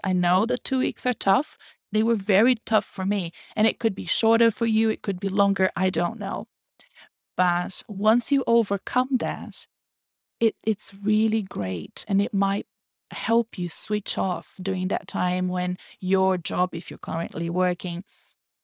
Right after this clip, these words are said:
will, will slow down at the end of the year if you're in Southern Hemisphere.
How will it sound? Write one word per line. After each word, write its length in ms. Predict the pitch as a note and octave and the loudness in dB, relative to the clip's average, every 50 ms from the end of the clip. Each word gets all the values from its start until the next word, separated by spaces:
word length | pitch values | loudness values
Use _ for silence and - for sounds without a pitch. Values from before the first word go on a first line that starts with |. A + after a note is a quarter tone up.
| _ _ - | _ _ -2
will, 380 | F#3+ F#3+ F3+ F3 E3 D#3+ - - _ _ _ _ _ - | 0 2 2 2 0 -2 -6 -10 _ _ _ _ _ -14
will 540 | - - F3 F3+ D#3+ D#3+ D#3 D#3 D#3 - G3+ | -8 -4 -2 0 0 0 0 -2 -6 -8 -8
slow 380 | - - - - F3 E3+ E3+ E3+ | -6 -8 -4 -2 -2 0 0 -2
down 560 | E3 E3 D#3+ D#3+ E3 E3+ G#3 A#3 B3 B3 A#3+ - - | -2 -2 0 2 4 4 6 6 6 4 4 2 0
at 140 | F3+ - - | -4 -4 -2
the 100 | F3+ F3 | -2 -2
end 140 | F3+ F3 | -2 -2
of 100 | F3 - _ | -4 -6 _
the 120 | - E3+ | -6 -4
year 340 | E3 F3+ G3+ A3+ A#3+ A#3+ A#3 | -2 0 2 2 2 2 0
if 180 | A3 G3 - - | -2 -4 -6 -6
you're 120 | E3 E3 | -4 -4
in 320 | D#3+ D#3 D3+ C#3+ D#3 E3 | -4 -4 -4 -6 -6 -6
Southern 400 | E3+ - F3+ E3+ E3 E3 F3 E3 | -6 -2 0 0 0 0 0 -4
Hemisphere. 840 | E3 F3 F#3 G3 F#3+ F#3+ F#3+ - - - F#3 F3+ F3+ F#3 F#3+ F#3 | -6 -6 -4 -4 -4 -4 -6 -6 -6 -4 -2 0 0 0 0 -2